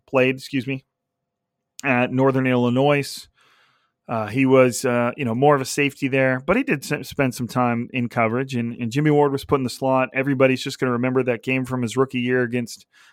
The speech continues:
Brandon Marshall, the first year at Levi's Stadium. I think that was his rookie year. And that kind of was, like, a stigma that followed him for a little while. And then he was asked to play outside corner, and then he was asked to finally go to safety, which was his most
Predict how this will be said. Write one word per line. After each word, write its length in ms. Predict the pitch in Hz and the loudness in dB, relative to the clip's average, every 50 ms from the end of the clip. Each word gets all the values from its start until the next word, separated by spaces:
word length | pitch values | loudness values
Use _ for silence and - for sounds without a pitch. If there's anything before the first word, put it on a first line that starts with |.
| _ _ | _ _
Brandon 400 | - 127 127 135 139 135 131 123 | 2 2 4 4 4 2 0 0
Marshall, 540 | 120 120 127 135 139 127 - - 135 131 131 | 0 0 0 0 0 0 0 0 2 2 2
the 80 | 123 120 | 0 -2
first 360 | - - 143 143 127 - - | -2 -2 -2 -2 -2 -4 -6
year 200 | 131 131 131 127 | -4 -2 -2 -2
at 80 | 127 127 | -2 -4
Levi's 400 | 131 131 120 123 120 113 - - | -4 -4 -2 -4 -4 -6 -8 -10
Stadium. 540 | - 127 127 127 127 127 127 123 123 117 - _ _ _ _ _ _ _ _ _ | -8 -6 -6 -4 -4 -4 -4 -4 -4 -6 -10 _ _ _ _ _ _ _ _ _
I 80 | 117 117 | -4 -2
think 200 | 123 139 156 156 | 0 0 0 2
that 120 | 143 123 | 2 2
was 200 | 117 117 113 - | 2 2 0 -4
his 160 | - 117 101 107 | -6 -8 -6 -6
rookie 260 | 117 107 - 117 113 | -6 -6 -6 -6 -4
year. 280 | 110 113 117 123 123 _ _ _ _ _ _ _ _ _ - | -4 -4 -4 -6 -8 _ _ _ _ _ _ _ _ _ -12
And 420 | 113 110 110 107 107 104 107 107 | -10 -8 -8 -6 -8 -8 -6 -4
that 220 | 120 127 143 135 | -2 -2 -2 -2
kind 180 | - 143 147 143 | -4 -4 -2 -2
of 80 | 131 120 | -2 -2
was, 220 | 120 120 110 - | -2 -4 -4 -4
like, 280 | 127 113 110 104 - - - | -4 -4 -6 -6 -10 -14 -14
a 60 | 120 | -14
stigma 500 | - - - 170 202 185 156 135 120 117 | -12 -2 0 0 2 4 4 2 2 2
that 100 | 117 - | 0 -4
followed 380 | - - 156 170 170 143 123 117 | 0 2 4 4 4 4 2 2
him 160 | 123 120 113 | -2 -4 -4
for 100 | - 131 | -4 -4
a 60 | 120 | -4
little 220 | 120 120 120 117 | -2 -2 -2 0
while. 260 | 117 120 117 113 113 117 | 0 0 -2 -2 -2 -2
And 100 | 117 123 | -2 0
then 80 | 139 | 0
he 60 | 160 | 2
was 180 | 156 151 135 143 | 2 2 2 2
asked 240 | 147 143 139 - - | 0 0 0 -2 -4
to 40 | 147 | -6
play 220 | 117 - 123 113 | -4 -2 -2 0
outside 560 | 117 135 151 147 - - - 131 123 120 117 - | 4 4 4 4 2 -2 -4 -4 -2 -4 -4 -6
corner, 400 | - 123 120 117 113 113 110 107 | -8 -8 -6 -6 -4 -4 -6 -6
and 120 | 104 107 | -4 -4
then 120 | 117 139 | -4 -2
he 80 | 156 147 | -2 -2
was 160 | 139 127 120 | -2 -2 -2
asked 240 | 127 127 131 - - | -2 -4 -4 -6 -10
to 80 | - - | -16 -14
finally 480 | - - 127 139 156 165 151 147 139 | -8 -4 -2 0 0 2 2 0 2
go 160 | 127 139 135 | 4 4 6
to 80 | 131 123 | 6 4
safety, 520 | - - 139 143 143 131 - 127 120 113 | 2 0 0 0 0 -2 -4 -4 -2 -2
which 320 | 110 110 113 113 110 - - | -2 -2 -4 -4 -4 -6 -6
was 220 | 120 110 107 - | -6 -6 -6 -4
his 180 | 123 113 107 120 | -6 -6 -4 -4
most 280 | 127 123 120 - - | -4 -4 -4 -6 -10